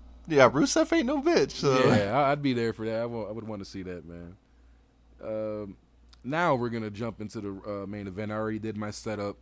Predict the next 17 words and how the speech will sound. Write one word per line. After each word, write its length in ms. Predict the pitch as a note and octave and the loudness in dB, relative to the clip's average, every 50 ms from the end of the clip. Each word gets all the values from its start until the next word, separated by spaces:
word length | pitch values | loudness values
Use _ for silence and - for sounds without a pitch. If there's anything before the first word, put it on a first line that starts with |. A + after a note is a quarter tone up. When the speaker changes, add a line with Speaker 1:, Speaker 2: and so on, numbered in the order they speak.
| - - - | -16 -18 -14
Speaker 2:
about 220 | F#2+ F#2 G2 G2 | -12 -10 -8 -6
how 160 | F#2+ G#2 G2+ G2 | -4 -4 -4 -4
I 120 | G2 F#2+ | -6 -6
appreciated 600 | F#2+ F2+ - G#2 G2+ G2 - - G#2 G2+ G2 F#2 | -8 -10 -10 -8 -8 -8 -8 -8 -8 -6 -6 -6
what 160 | G2 G2 - | -6 -8 -8
they 100 | - F#2+ | -8 -8
did 220 | F#2 G2+ G2+ F#2+ F2+ | -6 -4 -4 -4 -4
with 100 | F#2+ F#2 | -6 -6
all 160 | F#2 F2+ F2+ | -6 -6 -6
that, 200 | F2 F#2 F2+ E2+ | -8 -8 -8 -8
but 60 | F2+ F#2+ | -6 -4
what 160 | G#2+ B2 A#2+ | -4 -4 -2
was 240 | A#2 A#2 G#2+ G2 G2 | -2 -4 -4 -2 0
your 160 | A2+ B2 A#2 | 0 0 0
takeaway 500 | - - A2 G#2 F2 G2 G2 G2 G2 F#2+ | 0 0 -2 -2 0 -2 -2 -2 -2 -4
from 180 | - - G2 F#2+ | -4 -4 -6 -4
that 200 | F#2+ F#2 D#2 | -6 -6 -8